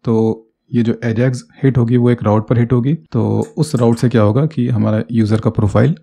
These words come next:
अपडेट हो जाएगा, ठीक है। तो मैं आ जाता हूँ पहले ऑथ कंट्रोलर में और यहाँ पर हम लोग एक मेथड क्रिएट कर लेते हैं, पब्लिक फंक्शन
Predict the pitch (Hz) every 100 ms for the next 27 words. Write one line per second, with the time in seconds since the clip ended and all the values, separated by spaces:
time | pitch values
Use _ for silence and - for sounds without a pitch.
0 | - 110 98 117 117 - - 104 92 85
1 | 95 104 135 160 160 _ - 104 107 110
2 | 110 - _ _ _ - 113 110 107 110
3 | 113 113 117 117 117 110 101 110 - _
4 | _ _ 120 107 113 - 104 98 101 104
5 | 107 175 - _ _ _ - 113 113 139
6 | 165 156 135 127 131 127 113 101 123 117
7 | 123 120 135 123 123 135 175 - _ -
8 | - - - - - 110 95 110 127 -
9 | - - - - - - 110 110 - 127